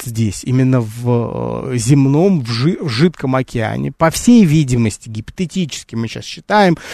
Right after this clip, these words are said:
что вод-, что жизнь сформировалась на глубине океана, э, благодаря, э, тектонической активности, благодаря вулканам, которые извергались на дне,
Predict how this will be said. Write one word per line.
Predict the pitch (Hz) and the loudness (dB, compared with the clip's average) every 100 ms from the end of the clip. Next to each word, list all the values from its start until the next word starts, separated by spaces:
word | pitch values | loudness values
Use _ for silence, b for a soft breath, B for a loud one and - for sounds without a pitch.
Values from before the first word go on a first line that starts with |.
| B 185 | B -14
что | - 160 147 | -2 2 4
вод-, | 120 135 156 196 170 | 4 2 2 -2 -4
что | - 170 | 0 0
жизнь | 156 - 139 156 202 156 | 0 -2 0 4 4 4
сформировалась | - 135 131 139 147 139 | 0 -4 0 2 2 2
на | 139 | 0
глубине | 131 147 147 156 147 110 | 2 2 4 6 6 4
океана, | - 110 - 120 120 165 247 285 - B B B 104 | 0 -4 -2 0 2 2 2 0 -4 B B B -10
э, | 127 135 131 | -4 0 0
благодаря, | 123 143 143 139 147 175 190 160 - - | 2 4 4 4 4 6 6 4 0 -12
э, | 117 110 110 107 107 85 - - - - 78 85 87 85 76 - - - - - 190 - | -10 -6 -4 -4 -6 -10 -12 -14 -14 -16 -16 -16 -16 -18 -20 -20 -20 -20 -20 -20 -20 -12
тектонической | 165 - 190 190 143 131 - 131 | -6 2 4 4 -2 -8 -4 -2
активности, | 127 - 180 233 - | -2 -2 -2 -2 -2
благодаря | 165 139 135 151 131 | -2 0 2 2 2
вулканам, | 139 127 196 262 226 | 0 0 2 4 4
которые | 151 156 147 | 2 2 4
извергались | 127 117 117 113 165 208 175 | 2 2 0 4 4 4 0
на | - 127 156 - b b | 0 2 2 0 b b
дне, | 107 123 175 175 123 | -2 6 8 8 4